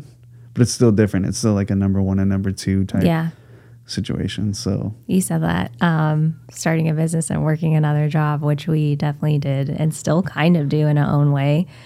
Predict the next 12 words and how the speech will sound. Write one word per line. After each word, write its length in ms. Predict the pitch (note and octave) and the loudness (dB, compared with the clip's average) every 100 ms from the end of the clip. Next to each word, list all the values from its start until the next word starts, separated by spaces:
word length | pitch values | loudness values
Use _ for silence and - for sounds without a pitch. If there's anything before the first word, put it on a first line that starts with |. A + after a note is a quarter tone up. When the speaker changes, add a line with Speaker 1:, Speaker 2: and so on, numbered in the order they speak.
| - | 2
Speaker 1:
Yeah. 240 | A#2+ C3 - - | 4 4 0 -4
Speaker 2:
But 640 | D3+ D#3+ D3+ D3+ D3 - - E3 | 2 4 4 2 0 -4 -6 0
working 380 | F3+ F#3 F#3 D#3+ | 0 2 2 4
a 40 | |
nine-to-five 1080 | D3+ D3+ D#3 D#3+ D3 - D3 C#3 D3+ F3+ F3+ - - - - - | 2 2 2 2 0 -2 0 0 2 2 0 -8 -20 -20 -20 -6
and 460 | F3 E3 D#3+ D#3+ D#3 | 0 2 2 0 0
doing 460 | D#3 D3 D#3 D#3 D3 | 0 2 2 2 0
this, 640 | D3 D3 F3 - - - - _ _ - | 0 0 0 -2 -10 -16 -20 _ _ -6
let's 320 | D3 D3 - | -2 -2 -4
talk 340 | - C#3 C#3+ - | -6 -6 -4 -6
about 240 | C#3+ - G#3 | -6 -8 -10
that. 540 | E3+ G#2+ - F#3 - | -6 -4 -4 -6 -12